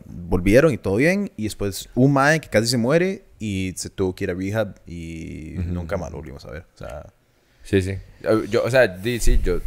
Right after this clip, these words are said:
Speaker 1: Eh, mae, es que esa,
Speaker 2: co-,
Speaker 1: las
Speaker 2: este,
Speaker 1: pastillas
Speaker 2: sí.
Speaker 1: es, más que las pastillas son, es de, es de, es que es demasiado fácil morirte, es que esa es la vara, una vara es como, l-, o sea, hay varas que te, pueden ser adictivas y peligrosas en el proceso de la adicción,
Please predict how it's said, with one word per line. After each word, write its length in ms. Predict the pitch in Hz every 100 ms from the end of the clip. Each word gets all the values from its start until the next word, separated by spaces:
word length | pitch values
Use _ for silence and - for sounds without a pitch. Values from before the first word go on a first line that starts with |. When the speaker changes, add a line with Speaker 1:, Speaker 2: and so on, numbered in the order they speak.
| -
Speaker 1:
Eh, 80 | 101
mae, 260 | 90 127 110
es 80 | -
que 80 |
esa, 180 | 113 117
Speaker 2:
co-, 160 | 95 90
Speaker 1:
las 200 | 87 104
Speaker 2:
este, 100 | 85
Speaker 1:
pastillas 520 | 92 - 107 101 120
Speaker 2:
sí. 140 | - 104
Speaker 1:
es, 200 | 101 -
más 200 | 113 107
que 80 | 107
las 120 | 101
pastillas 460 | - - 101 95 -
son, 400 | 104 113 127 - _ _ _ -
es 220 | 113 101
de, 120 | 110 113
es 160 | 104 98
de, 80 | 101 -
es 80 | -
que 80 |
es 40 | 131
demasiado 300 | 139 113 117
fácil 260 | 127 139
morirte, 680 | 139 120 98 101 117 117 -
es 80 | -
que 80 | 143
esa 80 | 156
es 40 |
la 80 | 120
vara, 200 | 127 110
una 120 | 117
vara 120 | 139
es 80 | 151
como, 340 | - 160 101 - _ _ _ -
l-, 220 | 120 113 _ _ -
o 40 |
sea, 100 | 147
hay 60 | 147
varas 160 | 160 170
que 100 | 143
te, 200 | - - _ -
pueden 180 | - 135
ser 80 | 160
adictivas 580 | 165 107 - 135 156 156
y 40 | 151
peligrosas 500 | 104 - 101 117 151
en 80 |
el 40 | 131
proceso 360 | 110 107 131
de 100 | 131
la 60 | 92
adicción, 560 | 67 - 101 113 180